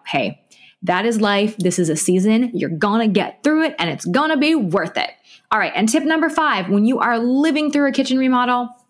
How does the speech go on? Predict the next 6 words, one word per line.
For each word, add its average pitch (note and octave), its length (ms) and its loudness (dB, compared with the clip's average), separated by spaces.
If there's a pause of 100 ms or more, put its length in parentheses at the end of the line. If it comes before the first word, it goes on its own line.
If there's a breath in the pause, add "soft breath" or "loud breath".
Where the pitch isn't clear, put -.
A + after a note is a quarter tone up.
(580)
declare A#3 640 0
a F#3 160 2
no F#3+ 600 0 (140)
renovation E3 680 0
zone. D#2+ 300 -6 (560 loud breath)
So - 340 -2